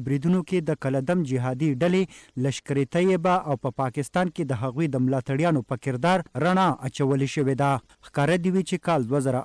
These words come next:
اتم کې د هند ښار مومبئی کې د ترهګرو لخوا ترسره شوي خونړي بریدونو کې څه د پاسه یو نیم سل کسان وژل شوي وو، چې پکې امریکني وګړي هم شامل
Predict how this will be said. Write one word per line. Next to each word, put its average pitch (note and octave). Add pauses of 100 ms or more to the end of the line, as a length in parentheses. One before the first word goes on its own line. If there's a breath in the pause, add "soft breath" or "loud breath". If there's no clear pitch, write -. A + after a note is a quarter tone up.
(120)
اتم F3+
کې F#3 (160)
د B2+
هند D#3+
ښار C#3
مومبئی C#3+
کې F#3 (420 loud breath)
د D#3
ترهګرو D#3+
لخوا F3+ (140)
ترسره C3
شوي D3+
خونړي C#3 (100)
بریدونو D#3
کې F#3 (380 loud breath)
څه F3+
د E3+
پاسه F3
یو C#3
نیم D#3
سل C3
کسان B2+
وژل C3 (100)
شوي - (260)
وو، F#3 (380 loud breath)
چې G3
پکې F#3
امریکني C#3
وګړي E3+ (320 loud breath)
هم F3
شامل C#3